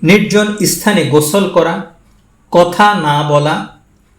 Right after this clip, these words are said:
পরিমিত পানি ব্যবহার করা এবং পরিষ্কার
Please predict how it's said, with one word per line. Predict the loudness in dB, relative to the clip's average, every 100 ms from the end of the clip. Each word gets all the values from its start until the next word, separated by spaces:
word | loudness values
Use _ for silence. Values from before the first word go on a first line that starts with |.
| _ _ _ 2
পরিমিত | 4 4 0 0
পানি | -2 0 0 0
ব্যবহার | 0 0 0 -2
করা | 0 -2 -2 -6 -10 -2
এবং | 0 0 -4 -10 -18 _ _ _
পরিষ্কার | 2 2 2 -2 0